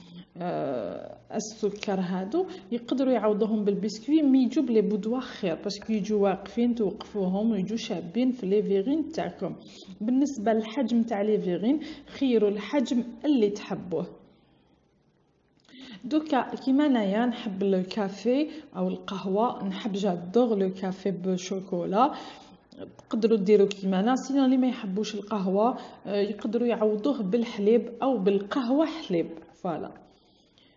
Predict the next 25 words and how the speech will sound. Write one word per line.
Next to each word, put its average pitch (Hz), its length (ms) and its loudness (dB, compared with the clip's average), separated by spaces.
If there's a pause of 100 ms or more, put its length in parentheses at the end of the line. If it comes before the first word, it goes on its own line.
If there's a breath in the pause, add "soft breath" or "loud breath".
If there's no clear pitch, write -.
(320 soft breath)
وهكذا 262 440 0
ديروهم 214 600 4
تغمسوهم 196 760 -2
مليح 226 400 0
في 220 180 -2
هاد 180 340 -2
ال-، 170 180 2
القهوه 170 840 -2
الكحله 180 480 -2
اللي 185 180 2
تكون 233 440 0
تياد 202 520 2
دافيه 180 540 0
ماشي 190 320 -2
بارده، 175 440 0
باش 180 300 -4
يتغمسوا 185 540 -4
باش 185 200 -6
يتشربوا 175 640 -4
مليح، 185 380 -4 (600 loud breath)
ونستفوهم، - 1000 -4 (400 loud breath)
توقفوهم 208 720 -2
هكذا، 185 340 -2
تبعدوهم 180 800 0
شويه 165 720 -4